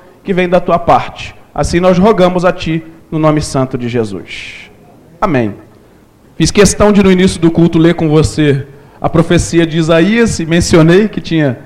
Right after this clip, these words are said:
setecentos anos de distância, porque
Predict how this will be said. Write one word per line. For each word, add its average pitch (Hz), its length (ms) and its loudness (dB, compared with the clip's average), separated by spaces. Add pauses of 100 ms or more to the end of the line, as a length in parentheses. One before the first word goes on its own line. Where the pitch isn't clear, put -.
(120)
setecentos 196 680 0
anos 180 180 2
de 165 100 0
distância, 185 600 -2 (500)
porque 190 280 0